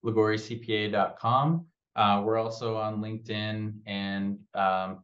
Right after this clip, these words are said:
you know, social media platforms as well. So, um, on our website, there's, you can contact us directly through there, and you'll, you'll, uh, be directed right to our team, um, you know, we have a staff of bookkeepers, myself,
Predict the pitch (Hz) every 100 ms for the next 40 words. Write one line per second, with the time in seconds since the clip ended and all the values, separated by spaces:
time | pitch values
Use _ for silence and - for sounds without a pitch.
0 | - 101 92 113 104 110 107 104 101 104
1 | 95 - 101 95 92 - 95 95 95 -
2 | 95 - - _ _ _ 110 104 104 104
3 | - - 139 151 139 139 147 139 143 123
4 | 120 117 117 117 - _ _ _ _ _
5 | _ 110 117 123 120 117 113 117 113 110
6 | - 110 104 - 104 104 107 98 101 120
7 | 147 101 101 101 98 104 - 107 101 101
8 | 98 95 92 _ _ _ _ _ _ _
9 | _ - 104 104 104 101 - 104 101 98
10 | 104 95 - - 104 110 117 - - _
11 | _ 107 101 98 101 104 98 101 101 101
12 | - 95 98 - 95 139 - 117 117 113
13 | 110 110 98 98 113 110 110